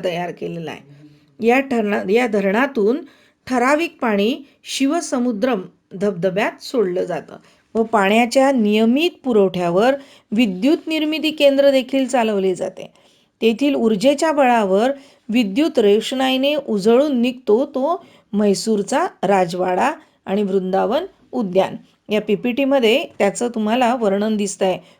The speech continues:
फोटो दिसतात आहे. ही खरी विश्वेश्वरय्यांची अजरामर स्मारके आहेत. आता विश्वेश्वरय्या यांची अजरामर स्मारके हा प्रश्न विचारलेला आहे, तर मग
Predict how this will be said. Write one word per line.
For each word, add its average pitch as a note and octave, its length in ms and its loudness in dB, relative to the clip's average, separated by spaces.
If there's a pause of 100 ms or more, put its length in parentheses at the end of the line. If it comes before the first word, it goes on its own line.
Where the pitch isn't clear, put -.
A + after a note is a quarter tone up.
फोटो G#3+ 320 2
दिसतात G#3 420 -2
आहे. - 500 -6 (400)
ही F4+ 240 2
खरी A#3+ 320 2
विश्वेश्वरय्यांची C4+ 1200 0 (120)
अजरामर A3 540 -2
स्मारके F3+ 640 -6
आहेत. D#3+ 240 -10 (360)
आता A#3 180 2
विश्वेश्वरय्या C#4+ 840 0
यांची C#4 320 -2
अजरामर C4 500 -4
स्मारके B3+ 680 -6 (200)
हा B3+ 140 -6
प्रश्न B3 300 -6
विचारलेला C4+ 640 -4
आहे, G3 220 -4
तर G#3 100 -12
मग B3+ 220 -2